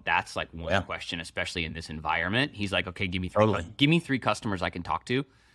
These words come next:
Speaker 1: And he's amazed
Speaker 2: Can't do
Speaker 1: by the
Speaker 2: that.
Speaker 1: amount of founders
Speaker 2: Yeah,
Speaker 1: that
Speaker 2: yeah.
Speaker 1: won't connect him with anyone.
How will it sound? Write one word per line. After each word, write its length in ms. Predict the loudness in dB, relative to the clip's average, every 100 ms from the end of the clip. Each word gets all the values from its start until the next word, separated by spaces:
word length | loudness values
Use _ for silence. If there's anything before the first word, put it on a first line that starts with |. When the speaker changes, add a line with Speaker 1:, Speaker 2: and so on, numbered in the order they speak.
| _ _ 0
Speaker 1:
And 160 | 2
he's 200 | 4 6
amazed 360 | 6 8 6 6
Speaker 2:
Can't 20 |
do 60 | 2
Speaker 1:
by 60 |
the 60 | 4
Speaker 2:
that. 80 | 2
Speaker 1:
amount 320 | 2 2 0
of 60 |
founders 520 | 0 2 2 2 0 0
Speaker 2:
Yeah, 80 | 0
Speaker 1:
that 180 | -2 -2
Speaker 2:
yeah. 200 | -2 0
Speaker 1:
won't 120 | -2 -6 _ _
connect 260 | -6 -4 -2
him 100 | -4
with 120 | -4
anyone. 320 | -8 -8 -12